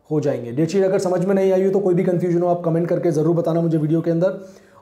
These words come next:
और अगर अच्छी लगी हो तो like कर दीजिएगा and इस video को ज़्यादा से ज़्यादा share कर दीजिए बीए प्रोग्राम के बच्चों के लिए specially। Thank you so much for being in the video। Subscribe ज़रूर कर लीजिएगा channel बेल के notification के साथ।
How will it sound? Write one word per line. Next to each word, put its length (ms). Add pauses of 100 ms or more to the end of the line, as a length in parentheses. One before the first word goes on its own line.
और 100
अगर 140
अच्छी 200
लगी 200
हो 80
तो 100
like 220
कर 80
दीजिएगा 420
and 300
इस 160
video 220
को 100
ज़्यादा 300
से 80
ज़्यादा 220
share 200
कर 100
दीजिए 420 (280)
बीए 160
प्रोग्राम 360
के 100
बच्चों 240
के 100
लिए 140
specially। 420 (960)
Thank 180
you 80
so 160
much 160
for 80
being 220
in 80
the 80
video। 260 (360)
Subscribe 600
ज़रूर 300
कर 80
लीजिएगा 300
channel 380
बेल 200
के 160
notification 320
के 80
साथ। 360